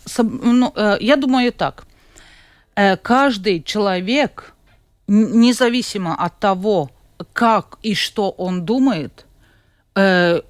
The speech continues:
каждый человек может думать, и у него м-,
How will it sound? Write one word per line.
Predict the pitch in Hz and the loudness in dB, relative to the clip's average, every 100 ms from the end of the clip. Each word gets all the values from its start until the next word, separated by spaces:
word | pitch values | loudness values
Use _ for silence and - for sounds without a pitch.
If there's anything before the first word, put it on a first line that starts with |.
| - | -4
каждый | 233 247 196 196 - - 208 | 0 0 0 -8 -8 -6 -6
человек | - 202 196 185 240 240 | -4 -4 -2 0 0 0
может | 175 208 233 247 208 165 151 | 2 4 4 4 0 -6 -12
думать, | 220 202 151 - - _ - | -12 -10 -12 -16 -20 _ -8
и | 202 185 - | -2 -2 -2
у | 202 | -2
него | 208 208 233 247 - | -2 0 0 -2 0
м-, | 196 202 | 0 0